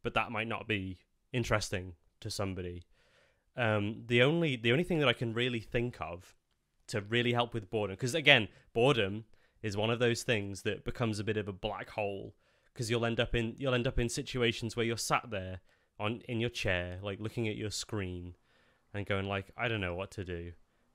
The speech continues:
You mindlessly flick through YouTube, you mindlessly flick through Netflix, you're kinda looking at your game collection, D V Ds, whatever, and being like,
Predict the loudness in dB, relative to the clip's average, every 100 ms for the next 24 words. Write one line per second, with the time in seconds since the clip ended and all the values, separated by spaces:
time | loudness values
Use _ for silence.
0 | -10 -4 2 2 2 -2 -4 -4 -4 -4
1 | -4 -4 -6 -4 -4 -2 -4 -6 -2 -2
2 | -2 -4 -4 -2 -2 -2 -6 -10 -10 -10
3 | -8 -6 -4 -6 -4 -6 -6 -14 -8 -6
4 | -6 -6 -8 -6 -6 -2 -2 -4 -4 -4
5 | -4 -6 -4 -6 -8 -8 -6 -6 -8 -6
6 | -4 -4 -6 -6 -4 -4 -4 -6